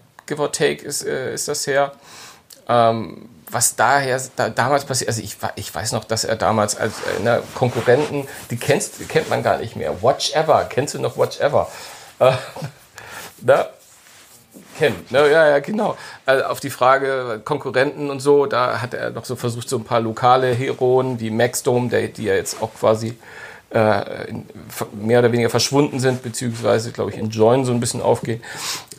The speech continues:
Aber, ähm, aber da haben wir noch über, über, wir haben sogar noch über D V Ds und, und, und, und, und, und den Markt gesprochen und,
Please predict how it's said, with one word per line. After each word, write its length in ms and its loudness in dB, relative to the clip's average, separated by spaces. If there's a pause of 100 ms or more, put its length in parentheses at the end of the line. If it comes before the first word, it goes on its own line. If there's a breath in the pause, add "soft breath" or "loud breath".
(100)
Aber, 440 4
ähm, 300 4 (100)
aber 120 0
da 160 0
haben 120 2
wir 40 4
noch 140 0
über, 380 2
über, 280 -4
wir 140 -2
haben 100 0
sogar 200 0
noch 100 0
über 100 2
D 220 -4
V 200 2
Ds 520 2
und, 220 -4
und, 180 -4
und, 260 -4
und, 220 -6
und, 160 -8
und 160 -6
den 160 2
Markt 400 2
gesprochen 720 0
und, 220 -4